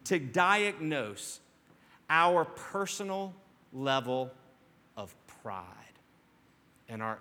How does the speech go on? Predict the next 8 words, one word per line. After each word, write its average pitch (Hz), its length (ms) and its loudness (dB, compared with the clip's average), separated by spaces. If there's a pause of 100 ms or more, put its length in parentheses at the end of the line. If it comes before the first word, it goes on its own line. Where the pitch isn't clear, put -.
own 110 280 -10
lives. - 580 -16 (1300)
Did 113 180 -6
you 151 80 -4
give 165 260 -4
yourself 175 520 -6
a 90 40 -18
six, - 580 -14